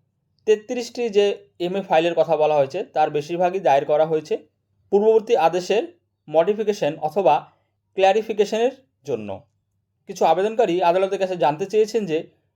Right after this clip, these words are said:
শীর্ষ আদালতে দেওয়া নির্দিষ্ট আদেশগুলি সঠিকভাবে কার্যকর হচ্ছে কি না বা সেই আদেশের সঠিক অর্থ কী। এর পাশাপাশি অভিজিৎ সাধুকা, উত্তম মজুমদার এবং রেহানা বেগমের মতো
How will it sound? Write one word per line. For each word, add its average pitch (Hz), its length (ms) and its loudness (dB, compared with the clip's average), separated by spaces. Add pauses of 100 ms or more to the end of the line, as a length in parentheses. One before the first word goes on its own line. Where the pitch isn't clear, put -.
(100)
শীর্ষ 240 320 -6
আদালতে 180 440 2
দেওয়া 156 280 4 (540)
নির্দিষ্ট 208 500 -6
আদেশগুলি 220 880 4 (100)
সঠিকভাবে 208 560 0
কার্যকর 190 480 0
হচ্ছে 156 340 -8
কি 214 120 -6
না 170 120 2 (440)
বা 160 140 0
সেই 196 300 -6
আদেশের 202 440 0 (260)
সঠিক 202 380 -8
অর্থ 175 220 -2
কী। 160 240 -4 (1080)
এর 170 140 0
পাশাপাশি 220 500 0 (640)
অভিজিৎ 226 380 0
সাধুকা, 208 560 2 (320)
উত্তম 208 360 0
মজুমদার 180 560 2 (200)
এবং 208 380 -4
রেহানা 196 360 -2
বেগমের 180 440 -2
মতো 139 460 -4